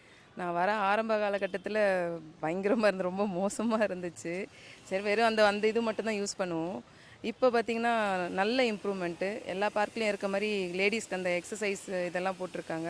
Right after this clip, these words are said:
முக்கியமா இந்த எட்டுல, பெபிள்ஸ்ல நடக்கிறது வந்து நல்ல ஃபுட்டுக்கு வந்து நல்ல ரிலாக்சேஷன் இருக்கு. And then, அது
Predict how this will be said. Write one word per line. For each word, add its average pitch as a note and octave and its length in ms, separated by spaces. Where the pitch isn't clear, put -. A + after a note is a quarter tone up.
முக்கியமா A#3 380
இந்த G3+ 160
எட்டுல, G#3 500
பெபிள்ஸ்ல A3 420
நடக்கிறது F#3+ 500
வந்து F3+ 400
நல்ல A3+ 300
ஃபுட்டுக்கு A3+ 480
வந்து G3 260
நல்ல G3 280
ரிலாக்சேஷன் G3+ 560
இருக்கு. E3+ 480
And G3+ 200
then, G#3+ 160
அது F3+ 480